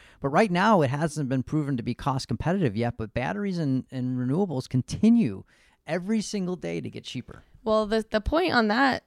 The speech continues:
Speaker 2: front is gonna be whether or not Congress decides to extend, uh, tax credits for wind and solar and perhaps expand them to other technologies like energy storage. So to your point, they're getting cheaper, but the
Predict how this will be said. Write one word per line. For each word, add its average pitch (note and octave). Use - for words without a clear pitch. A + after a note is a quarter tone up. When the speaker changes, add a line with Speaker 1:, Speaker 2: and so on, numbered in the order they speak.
Speaker 2:
front F3+
is F#3
gonna F#3
be F#3+
whether F#3
or F3+
not F3
Congress F3
decides E3+
to -
extend, F3
uh, E3
tax -
credits -
for -
wind F3+
and E3+
solar F3
and E3+
perhaps F3+
expand F#3+
them F3
to -
other F3+
technologies F3+
like F3
energy F3
storage. F3+
So F3+
to F3+
your D4
point, C#4
they're A3+
getting A3
cheaper, G3+
but G#3+
the A3